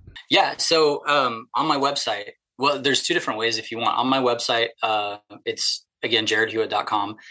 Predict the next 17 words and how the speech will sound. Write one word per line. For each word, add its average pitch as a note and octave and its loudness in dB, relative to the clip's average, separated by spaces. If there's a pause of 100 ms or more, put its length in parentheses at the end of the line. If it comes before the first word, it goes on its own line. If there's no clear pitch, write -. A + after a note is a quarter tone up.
(200)
If - -4
you B2+ 2
go B2 4
there, A#2+ 4
there's A2 0
a, G#2 -6 (100)
a G2+ -4
thing C#3 -2
that C3 -2
you A2+ -4
can G#2+ -8
fill B2 0
out, A2 2 (200)
uh, G#2 -4
or C#3+ 2
you D#3+ 0
can A#2+ -6